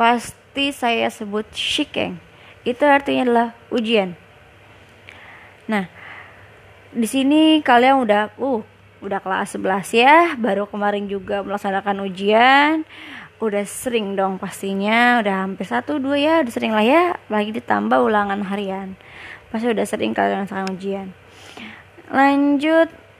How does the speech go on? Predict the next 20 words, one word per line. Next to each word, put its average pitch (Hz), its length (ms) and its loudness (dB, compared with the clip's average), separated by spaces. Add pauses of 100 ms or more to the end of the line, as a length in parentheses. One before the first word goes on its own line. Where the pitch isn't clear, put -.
(200)
di 285 320 2 (560)
bulan 262 480 4
satu, 285 560 -4 (240)
awal 247 400 0
tahun 247 320 0
baru. 240 560 2
Di 208 80 -4
sini 233 320 -2
ada, 240 880 4 (2500)
ada 233 240 2
seorang 269 480 4
anak 277 640 0 (160)
memakai 233 720 -2
yukata 220 880 0
dengan 208 320 -4
memegang 202 320 -4
kipas 196 400 -6
kecil 277 800 -2
di 240 80 0
sebelah 208 800 -4